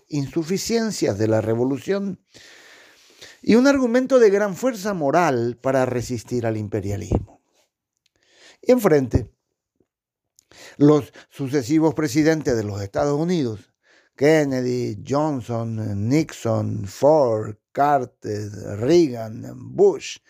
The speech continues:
Clinton, Bush hijo, Obama, Trump y Biden, repetían que el problema cubano no era el embargo,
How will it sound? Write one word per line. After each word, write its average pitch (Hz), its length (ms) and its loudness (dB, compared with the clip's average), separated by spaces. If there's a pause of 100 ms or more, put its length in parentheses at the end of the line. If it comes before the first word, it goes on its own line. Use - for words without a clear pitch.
(380)
Clinton, 127 840 0
Bush 135 520 0
hijo, 165 720 -6
Obama, 120 920 -2
Trump 151 580 2
y 131 140 -6
Biden, 117 640 -4 (1200)
repetían 139 560 2
que 170 100 -2
el 131 100 0
problema 110 480 -4
cubano 127 480 0
no 156 300 -2
era 123 240 -4
el 135 140 -2
embargo, 110 600 -6